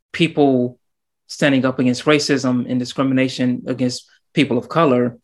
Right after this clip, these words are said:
I just kind of felt like this internal conflict was brewing within me.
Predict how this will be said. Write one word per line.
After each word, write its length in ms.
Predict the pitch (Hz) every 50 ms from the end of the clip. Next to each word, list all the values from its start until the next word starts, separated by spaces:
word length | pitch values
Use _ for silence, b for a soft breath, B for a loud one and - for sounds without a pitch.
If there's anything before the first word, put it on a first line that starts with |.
| _ _ _ _ _ _ _ _ _ _ _ _ _ -
I 120 | - 147
just 180 | 139 147 143 -
kind 140 | 185 151 139
of 80 | 131
felt 160 | - 160 127
like 140 | 135 131 131
this 180 | - 135 139 -
internal 420 | 139 135 131 - - 147 135 131
conflict 580 | 131 - - 139 135 131 - - 131 - - -
was 140 | 131 120 117
brewing 460 | 131 139 131 131 131 131 127 123 117
within 320 | 131 127 - 139 131 127
me. 220 | 123 120 123 123